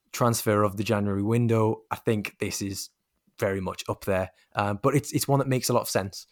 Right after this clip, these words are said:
Uh, and, um, in, in Brighton's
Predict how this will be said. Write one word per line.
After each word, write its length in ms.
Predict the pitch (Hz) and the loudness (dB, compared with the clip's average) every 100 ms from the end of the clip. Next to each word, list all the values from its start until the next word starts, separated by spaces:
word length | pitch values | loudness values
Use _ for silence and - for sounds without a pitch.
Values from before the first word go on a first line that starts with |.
| _ - | _ 0
Uh, 260 | 107 107 | 4 4
and, 260 | 117 113 110 - - - _ - | 4 2 0 -8 -20 -20 _ 0
um, 320 | 123 120 123 - | 4 4 2 0
in, 300 | 139 131 113 - _ _ _ - | 2 2 -2 -14 _ _ _ -2
in 140 | 127 | 0
Brighton's 560 | 123 139 139 127 - | 4 4 4 0 0